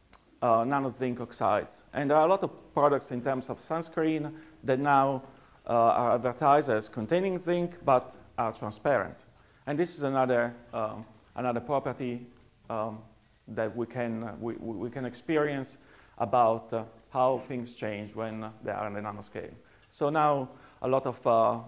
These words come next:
of, uh, zinc-containing sunscreen contain not zinc, uh, uh, in form of bulk oxide, but as nanoparticle. As a consequence, it is transparent. It acts exactly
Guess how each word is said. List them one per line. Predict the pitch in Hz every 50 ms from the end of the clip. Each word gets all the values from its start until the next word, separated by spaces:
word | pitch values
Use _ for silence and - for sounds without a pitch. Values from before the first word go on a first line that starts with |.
| - - -
of, | - 117 117 110 - -
uh, | 117 113 110 98 -
zinc-containing | - 147 156 147 - - 135 123 120 135 131 123 120 120 117 117 113 113 117 113 113 113
sunscreen | - - - 165 175 175 - - 175 175 180 175 175
contain | - 135 120 120 127 120 113 110 110 110 110
not | 123 120 117 - 117 113
zinc, | - 117 120 120 117 113 -
uh, | 123 110 104 - - - _ _ _ _ -
uh, | - 113 104
in | 107 113
form | 113 - 127 120 113 113
of | 110 110 - - - - - -
bulk | 123 123 151 147 -
oxide, | 175 - - - 170 170 165 160 135
but | 120 123 -
as | 117 110 101
nanoparticle. | 113 113 113 104 104 - 139 151 165 165 - - 180 175 180 175 -
As | - 120 -
a |
consequence, | - - 151 139 139 - - 120 139 139 135 127 - - - _ _ _ -
it | 123 127
is | 127 135 131 127 -
transparent. | - - 127 127 123 - - 147 123 104 95 104 101 - - _
It | - 120 -
acts | 143 135 - - -
exactly | - - 110 - - 151 151 - 147 135 123 120